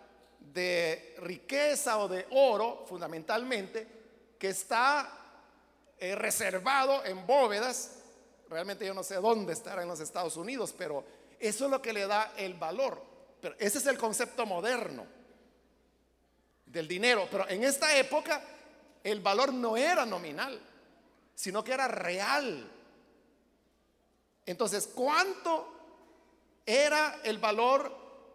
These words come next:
de un siclo? Porque ese era el, el nombre, o en hebreo el shekel, ¿no?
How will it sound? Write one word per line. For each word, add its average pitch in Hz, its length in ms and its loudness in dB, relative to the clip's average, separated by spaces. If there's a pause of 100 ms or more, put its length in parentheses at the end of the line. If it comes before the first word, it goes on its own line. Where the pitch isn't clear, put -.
(180)
de 170 140 -6
un 233 180 2
siclo? 170 540 0
Porque - 680 -6
ese 190 220 -4
era 214 180 2
el, 185 180 -4
el 180 220 -6
nombre, 202 420 -2
o 156 180 -4
en 156 80 -8
hebreo 202 300 -2
el 170 260 -10
shekel, 139 560 -6
¿no? 147 120 -12